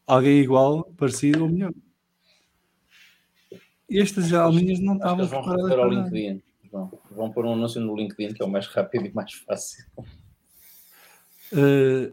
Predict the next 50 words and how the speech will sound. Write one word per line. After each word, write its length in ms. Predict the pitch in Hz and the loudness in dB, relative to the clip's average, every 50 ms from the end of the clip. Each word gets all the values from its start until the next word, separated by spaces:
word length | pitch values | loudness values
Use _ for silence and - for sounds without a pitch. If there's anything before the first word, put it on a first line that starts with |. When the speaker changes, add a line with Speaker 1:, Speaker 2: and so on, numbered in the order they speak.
| _ _ | _ _
Speaker 1:
eu, 380 | - 180 175 180 175 175 180 - | 6 8 8 10 10 8 6 6
eu, 340 | 185 180 165 160 160 165 165 | 6 6 6 6 6 4 4
eu, 460 | 170 170 156 151 147 151 165 - 160 | 4 4 4 4 2 0 -2 -2 0
deixa-me 300 | 156 160 156 165 160 143 | 0 0 0 0 -2 -2
triste. 380 | - 131 117 107 - - - 143 143 160 | 0 -2 -2 -2 -4 -6 -12 -10 -6 -4
Eu 540 | 139 135 131 127 123 120 120 117 113 113 110 | -2 -2 0 0 -2 -2 -2 -2 -2 -4 -2
tenho 220 | 113 147 143 139 123 | -2 -2 -2 0 0
pena 220 | - 147 139 139 | -2 -2 -2 -2
que 100 | 135 - | -2 -2
o 20 | 139 | -2
Alonso 220 | 131 131 127 120 | -2 -2 -4 -2
saia 180 | - 135 131 120 | -2 -2 0 0
da 60 | 120 | 0
Alpine 280 | 117 117 113 - 117 113 | 0 -2 -2 -2 -4 -2
desta 240 | 113 110 - - | -2 -4 -6 -6
maneira. 440 | 117 107 107 107 104 107 107 110 113 - - _ _ - | -6 -6 -6 -6 -8 -10 -10 -12 -14 -16 -18 _ _ -14
Eh, 600 | 117 110 104 104 104 104 104 104 104 101 - - _ _ _ _ _ _ - | -12 -10 -10 -10 -10 -10 -12 -12 -12 -14 -16 -20 _ _ _ _ _ _ -4
ainda 140 | 131 143 147 | -2 -2 0
para 140 | 147 151 | 0 2
mais, 160 | 147 147 139 131 | 2 2 2 2
eu 100 | 139 143 | 0 -2
acho 160 | 139 139 - | -2 -4 -2
que 60 | - | -2
eles 140 | 139 127 123 | -2 -2 -2
na 100 | 123 117 | -4 -4
parte 260 | 117 143 135 117 - | -2 -2 -2 -2 -4
técnica 340 | - 139 123 120 131 123 123 | -8 -8 -8 -8 -8 -10 -8
estão 220 | 120 - 131 127 | -6 -6 -6 -4
a 60 | 123 | -4
fazer 160 | 113 120 113 120 | -4 -4 -4 -4
um 100 | 120 113 | -4 -4
bom 140 | 120 120 | -4 -4
trabalho, 480 | 113 117 113 107 117 117 117 117 117 120 | -4 -4 -4 -2 -2 -2 -2 -4 -6 -10
estão, 260 | - - - 120 113 113 | -10 -6 -4 -4 -4 -4
têm 180 | 117 - 127 | -2 -2 -2
um 100 | 123 113 | -2 -2
carro 300 | 113 - 123 120 113 117 - | -2 -2 -4 -4 -4 -6 -6
com 100 | 120 113 | -8 -8
potencial, 540 | 113 - - 123 113 117 - - 113 113 | -8 -6 -6 -6 -6 -6 -4 -4 -4 -2
uma 160 | 113 113 113 107 | -2 -2 -2 -4
boa 220 | 110 113 113 107 | -2 -4 -4 -4
base 180 | 107 113 113 113 | -4 -6 -6 -8
de 60 | - | -10
trabalho, 260 | - 101 104 107 110 | -8 -4 -4 -4 -4
um 40 | 110 | -4
carro 280 | - 110 110 107 107 | -4 -4 -4 -4 -4
bem 100 | 110 113 | -4 -4
nascido, 420 | 110 107 98 - - - 110 110 _ | -4 -4 -6 -8 -8 -8 -8 -8 _
que 120 | _ _ _ | _ _ _
tem, 240 | - 120 113 113 | -4 -4 -4 -4